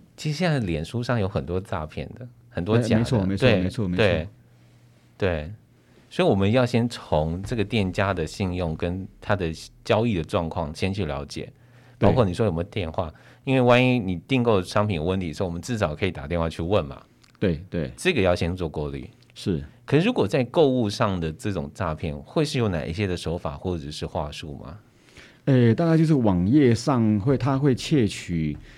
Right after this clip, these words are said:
Speaker 2: 呃，比较有名的店家的，啊，名称。
Speaker 1: 哦，比如说
Speaker 2: 嗯，我们
Speaker 1: 花莲有一些店家就被盗用的。
Speaker 2: 对，我们就曾经在花莲受理过某名，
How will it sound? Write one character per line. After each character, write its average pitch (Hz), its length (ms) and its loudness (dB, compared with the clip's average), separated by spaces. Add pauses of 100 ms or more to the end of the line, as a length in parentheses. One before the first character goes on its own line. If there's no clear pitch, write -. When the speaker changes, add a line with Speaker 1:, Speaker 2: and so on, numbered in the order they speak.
(300)
Speaker 2:
呃， 101 220 0
比 95 120 -2
较 113 580 2
有 98 180 2
名 92 140 2
的 98 80 2
店 104 220 2
家 101 220 2
的， 85 280 -2 (320)
啊， 92 180 -8
名 90 180 0
称。 107 280 0 (640)
Speaker 1:
哦， 120 720 2
比 104 120 -2
如 107 80 -2
说 120 240 0
Speaker 2:
嗯， 117 80 0
我 107 40 2
们 - 40 6
Speaker 1:
花 127 120 6
莲 110 180 4
有 110 140 2
一 101 60 -2
些 110 280 0 (240)
店 104 220 0
家 104 300 4
就 104 160 -4
被 101 200 -2
盗 98 300 2
用 87 300 0
的。 92 200 -6 (200)
Speaker 2:
对， 117 240 6
我 98 80 6
们 110 120 6
就 139 80 4
曾 117 220 2
经 127 160 4
在 127 100 2
花 117 200 2
莲 101 120 2
受 104 200 2
理 80 140 0
过 92 420 0
某 87 400 0
名， 87 480 2